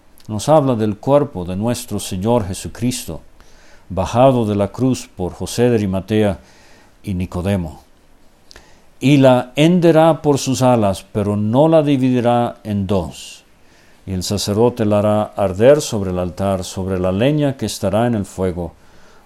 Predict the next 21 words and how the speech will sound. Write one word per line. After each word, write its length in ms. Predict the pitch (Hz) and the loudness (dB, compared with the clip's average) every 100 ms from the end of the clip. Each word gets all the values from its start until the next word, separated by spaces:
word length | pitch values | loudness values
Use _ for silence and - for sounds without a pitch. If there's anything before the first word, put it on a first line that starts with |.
| _ | _
Holocausto 840 | - 92 95 - 160 160 - 101 95 | -8 -4 -2 4 4 4 -4 -2 0
es 300 | 95 - - | -2 -4 -12
ofrenda 580 | 95 - - 110 110 101 | -12 -12 -4 -2 0 -2
encendida 680 | 95 - 95 95 151 117 92 | -4 -6 -6 -2 -2 0 -2
de 80 | 87 | -2
olor 320 | 90 98 90 | -2 -2 -2
grato 440 | 92 98 95 87 | -2 -2 -2 -10
para 340 | - 92 87 82 | -8 -6 -6 -6
Jehová". 500 | 87 82 78 71 - _ _ _ _ _ _ - _ _ _ _ _ - | -6 -8 -10 -14 -16 _ _ _ _ _ _ -20 _ _ _ _ _ -6
Había 300 | 113 147 143 | 2 2 4
que 140 | 123 | -2
to-, 240 | - 117 104 | -4 -6 -6
tomar 440 | - 110 127 120 | -6 0 2 2
mucho 360 | 120 151 160 - | 0 -2 -4 -2
cuidado 500 | 139 131 123 95 87 | 0 4 2 2 -4
de 140 | 90 | -4
no 380 | 92 104 107 98 - | -4 -2 -4 -8 -6
partir 600 | 104 95 - 127 110 82 _ - _ _ _ - | -6 -6 -2 0 0 -4 _ -20 _ _ _ -12
algún 480 | 101 92 104 101 98 | -8 -4 -2 -2 0
hueso 460 | 110 - 90 73 _ _ _ _ _ - | 0 -2 -10 -12 _ _ _ _ _ -10
de 480 | 92 90 85 80 | -6 -4 -4 -8